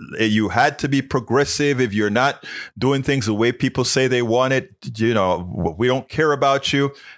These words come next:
And I just learned after being a part of the, actually, I was a board member of the Coffee Party U S A. I learned to change the way that I dealt with, um, with politics in a way that was more inclusive,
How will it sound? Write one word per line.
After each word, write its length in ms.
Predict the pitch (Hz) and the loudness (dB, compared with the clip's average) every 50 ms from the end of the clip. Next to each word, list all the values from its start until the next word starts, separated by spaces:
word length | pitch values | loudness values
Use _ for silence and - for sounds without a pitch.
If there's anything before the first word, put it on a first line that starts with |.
| - | -6
And 140 | - 180 180 | -4 -2 0
I 80 | 170 165 | 0 0
just 240 | 143 165 156 - | 0 0 -2 0
learned 480 | - 131 131 139 156 143 113 110 113 110 | 0 0 2 2 2 2 2 2 2 2
after 280 | 110 110 113 - - 113 | 2 2 2 0 -2 -2
being 220 | 107 120 117 110 | 0 0 0 0
a 40 | 101 | 0
part 240 | - - 113 110 107 | 0 0 0 2 2
of 160 | 104 90 80 | 0 0 0
the, 180 | 92 95 87 76 | 0 0 2 2
actually, 460 | - 110 127 - - 147 127 107 101 | 0 0 -2 -2 0 0 0 2 2
I 20 | 104 | 0
was 180 | 92 95 87 107 | 0 0 0 -2
a 80 | 98 | -2
board 360 | 92 87 - 110 123 135 131 104 | -2 -2 -2 0 0 0 0 0
member 400 | - 175 104 139 175 165 139 120 | 0 0 0 0 0 0 0 0
of 120 | 101 85 | 0 0
the 80 | 80 95 | -2 -6
Coffee 260 | - - 110 - 110 | -2 -2 -2 -2 -2
Party 300 | - - 113 101 101 104 | -2 0 0 2 2 0
U 100 | 98 92 | 0 0
S 160 | 90 - - | -2 -2 0
A. 300 | 143 135 110 98 98 98 - - - - - - - | 0 2 2 2 0 -4 -8 -10 -10 -10 -8 -6 -2
I 100 | - 104 | -2 0
learned 260 | 104 110 123 135 131 | 2 2 0 0 -2
to 80 | 123 104 | -4 -2
change 340 | - - 127 120 117 110 | 0 0 0 2 0 0
the 80 | - 104 | -2 -2
way 240 | 92 92 104 107 110 | 0 0 0 0 2
that 160 | 98 101 90 | 0 0 2
I 160 | 90 85 85 | 2 0 0
dealt 460 | 82 80 - - 101 110 127 120 - - | -2 -4 -4 0 0 0 0 0 -4 -6
with, 340 | - 107 101 95 92 - - | -2 0 0 0 -2 -4 -4
um, 320 | - 95 92 90 90 85 - | 0 0 0 0 0 -2 -2
with 240 | 95 95 87 - - | -2 -2 -2 -2 -4
politics 600 | - - 123 123 139 131 - - 113 110 - - | -2 0 0 2 0 0 0 0 -2 0 0 0
in 80 | 117 95 | 0 0
a 80 | 95 | 0
way 200 | 92 95 110 113 | 0 2 0 0
that 180 | 107 107 95 - | 2 2 0 0
was 180 | - 98 95 | 0 -2 -2
more 220 | 101 104 101 104 107 | 0 0 0 2 0
inclusive, 760 | 95 90 - - - 147 151 - - 165 160 156 160 143 | 0 -2 -2 -2 -2 -2 -2 0 -2 0 0 0 0 -2